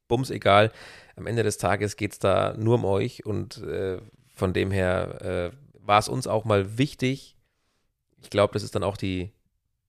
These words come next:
richtige Art und Weise gewesen, das nicht irgendwie beiläufig zu machen. Tine, bei dir wissen's viele, aber, äh, dass das halt auch ein Grund war, warum wir zwei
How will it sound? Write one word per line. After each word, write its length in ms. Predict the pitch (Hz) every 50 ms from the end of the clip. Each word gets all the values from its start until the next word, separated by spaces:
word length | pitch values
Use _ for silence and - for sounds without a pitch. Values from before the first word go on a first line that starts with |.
| _ _ _ _ _ _ _ -
richtige 360 | 113 117 - 127 104 107 78
Art 100 | 95 98
und 120 | 104 101
Weise 280 | 92 87 98 113 117 110
gewesen, 300 | - 107 104 104 101 98
das 100 | 95 -
nicht 80 | 107 104
irgendwie 140 | 98 98 95
beiläufig 480 | - 95 95 113 120 120 113 113 98
zu 100 | - -
machen. 280 | 104 101 101 - 101 95
Tine, 200 | - 110 107 107
bei 120 | 101 104 101
dir 260 | 107 104 101 98 98 - - - _ _ _ _ -
wissen's 300 | 110 117 - 123 110 -
viele, 500 | - - 107 107 107 104 101 - - -
aber, 500 | - 90 92 95 95 92 92 95 - -
äh, 300 | 95 90 92 90 90 87
dass 160 | - 92 -
das 120 | - 101 -
halt 80 | 85
auch 120 | 90 98 101
ein 120 | 95 -
Grund 260 | - 107 110 123 120
war, 220 | 120 110 107 104 95
warum 400 | 95 92 98 104 113 107 107 110
wir 240 | 110 110 113 110
zwei 560 | - - - 104 101 101 98 98 98 - -